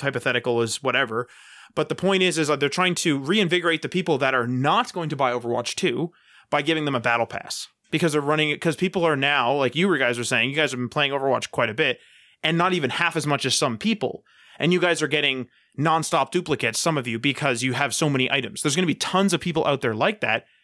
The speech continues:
So now we have to monopolize their time. We can't just get them there during events. We gotta get, we gotta get them there during events.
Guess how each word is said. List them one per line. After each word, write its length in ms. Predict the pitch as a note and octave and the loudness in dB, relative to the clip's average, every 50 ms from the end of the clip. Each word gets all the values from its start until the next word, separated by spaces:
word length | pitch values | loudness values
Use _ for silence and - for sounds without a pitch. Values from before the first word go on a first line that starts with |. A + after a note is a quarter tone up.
| _ - | _ -8
So 140 | - - D3 | -2 0 0
now 640 | D3 D3 D#3 G3 G#3 G3 F#3+ F3 E3 E3 D#3+ D#3+ | 2 2 2 2 4 4 4 4 4 2 2 0
we 240 | D#3 C#3+ C#3 D3+ C#3+ | 0 -2 -2 -2 0
have 260 | - - C#3 B2+ - | 0 -2 -2 -4 -2
to 160 | - C#3+ C3 | -2 -2 0
monopolize 540 | B2 B2 A#2+ B2+ B2 C3 - C3+ B2 A2+ A2 | 0 0 0 2 0 0 0 0 0 0 0
their 100 | - A2 | -4 -8
time. 400 | - - - C#3 A#2+ G2+ G2+ - - _ - - - | -6 -4 -2 -2 -2 -2 -4 -10 -18 _ -20 -10 -6
We 80 | - C#3+ | -4 -4
can't 300 | C#3 - F#3+ G3+ G#3 G3+ | -2 0 2 0 2 2
just 220 | - F#3+ - - _ - - A#2+ | 0 -2 -2 -2 _ -10 -6 -2
get 220 | - D3+ C#3+ - | 0 0 0 0
them 160 | - D3+ C#3 | -2 -2 0
there 120 | C3 B2+ A#2 | 0 -2 -2
during 220 | G#2+ A#2+ A#2+ A#2 | -2 -2 -2 -2
events. 400 | A2 A2 C3+ D3 B2 G2+ - - - - - - | -2 0 0 0 -2 -2 -6 -12 -14 -16 -10 -6
We 80 | - D#3 | -2 0
gotta 160 | F3 F#3+ F3 | 0 2 2
get, 200 | D#3+ D#3 D#3+ - | 2 2 0 0
we 140 | - C#3+ D#3 | -2 -4 -2
gotta 160 | F#3 F#3 D#3+ | 0 0 0
get 120 | D3 D#3 D3+ | 2 2 0
them 140 | D3 C#3+ C3+ | 0 0 0
there 140 | C3+ B2+ B2 | 0 0 0
during 200 | A#2 A2+ A2 A2 | 0 -2 -4 -2
events. 420 | G#2+ B2+ G3 C4 E4 - - - | 0 0 0 0 0 -2 -6 -8